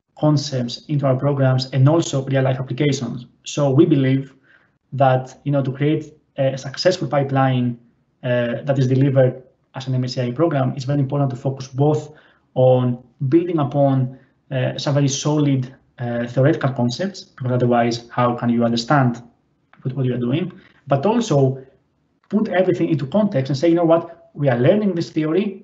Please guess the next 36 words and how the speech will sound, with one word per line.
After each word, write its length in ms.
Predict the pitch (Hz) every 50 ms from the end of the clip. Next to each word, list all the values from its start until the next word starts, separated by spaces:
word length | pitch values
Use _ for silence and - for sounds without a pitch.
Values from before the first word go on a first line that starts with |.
| - 139
because 600 | 127 147 131 - 151 147 139 135 131 131 127 - - - - _ _ _ _ 147
real 160 | 165 180 156
life 160 | 156 151 143
applications 800 | 143 127 135 127 - 139 135 131 - - 135 131 131 131 - - - _ 139
demand 600 | 127 135 135 135 143 147 147 139 127 127 120 - - _ _ _ _
some 200 | - - 139 127
type 180 | - 131 127
of 180 | 127 123 - -
concept." 520 | - 156 156 135 - - - - - _ _ _ _ _ _ _ _ _
So 640 | - - - 139 135 127 123 120 120 120 - - - _ _
we 120 | 156 196 196
hope, 540 | - - 190 196 190 - - - - _ _ _ _ _
and 200 | 165 151 156 143
we 60 | 143
know 260 | 143 156 196 202 190
that 100 | 156 143
our 140 | 135 135 131 123
graduates, 600 | 127 156 185 180 131 127 120 117 - - - -
that 300 | 139 131 127 - - _ _ _
for 180 | _ _ 143 139
instance, 400 | 151 160 147 147 139 131 131 - - - - - - _ _ _
uh, 360 | 139 131 131 123 123 131 135 -
an 120 | 151 131
M 100 | 151 160
S 100 | 156 139
c 80 | - 160
A 120 | 156 156
I, 400 | 151 147 135 - - - - -
uh, 160 | 139 135 131 131
student 320 | 131 - - 170 170 151
that 120 | 139 131
I 160 | 131 131 131 131
supervised 460 | 131 151 147 143 127 135 135 135 120
myself 260 | 127 127 - 139 127
this 160 | 131 127 131 123
year, 500 | 127 208 214 170 139 131 - - -